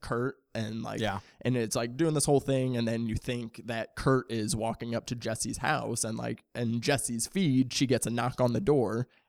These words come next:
Speaker 2: Right.
Speaker 1: and you thi-, and this is as Kurt's walking up to a door, so you think he's at her house, and then they pull a switcheroo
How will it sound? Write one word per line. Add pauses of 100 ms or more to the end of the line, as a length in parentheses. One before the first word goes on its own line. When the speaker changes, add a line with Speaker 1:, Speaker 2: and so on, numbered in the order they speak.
Speaker 2:
Right.
Speaker 1:
and
you
thi-,
and
this
is
as
Kurt's
walking
up
to
a
door,
so
you
think
he's
at
her
house,
and
then
they
pull
a
switcheroo